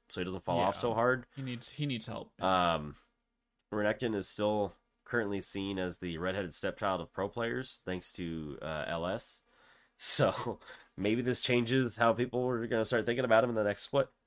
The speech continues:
Speaker 1: Who knows?
Speaker 2: Let's move on down to Rengar.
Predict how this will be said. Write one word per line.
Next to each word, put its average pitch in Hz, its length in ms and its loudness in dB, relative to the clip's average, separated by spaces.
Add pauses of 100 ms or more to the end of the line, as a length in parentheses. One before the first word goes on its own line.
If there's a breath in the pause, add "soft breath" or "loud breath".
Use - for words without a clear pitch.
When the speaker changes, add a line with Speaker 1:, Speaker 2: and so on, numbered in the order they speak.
Speaker 1:
Who 92 100 -6
knows? 117 280 -4 (2250)
Speaker 2:
Let's - 140 -16
move 127 160 -8
on 131 180 -6
down 135 280 -6
to 123 260 -6
Rengar. 165 640 0